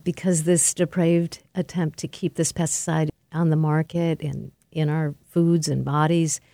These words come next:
had been rebuffed. And the thing that was so moving was how many people had personal stories,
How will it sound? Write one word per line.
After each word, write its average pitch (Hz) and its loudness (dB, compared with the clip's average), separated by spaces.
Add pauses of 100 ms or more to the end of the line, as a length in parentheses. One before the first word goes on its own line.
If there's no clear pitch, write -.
(320)
had 156 0
been 165 4
rebuffed. 151 2 (440)
And 220 6
the 226 6
thing 285 2
that 320 2
was 220 2
so 220 4
moving 190 4
was 185 0
how 202 0
many 220 2
people 190 -4
had 160 -4
personal 175 -6
stories, 156 -10